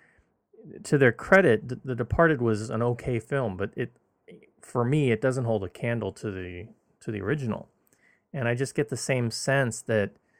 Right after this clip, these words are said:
this is going to sort of follow suit, um, particularly with, you know, because there's some very explicit stuff that ends up happening,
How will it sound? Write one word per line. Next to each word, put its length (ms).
this 280
is 180
going 360
to 640
sort 220
of 80
follow 380
suit, 460
um, 280
particularly 640
with, 380
you 160
know, 120
because 340
there's 300
some 280
very 540
explicit 680
stuff 340
that 160
ends 200
up 160
happening, 640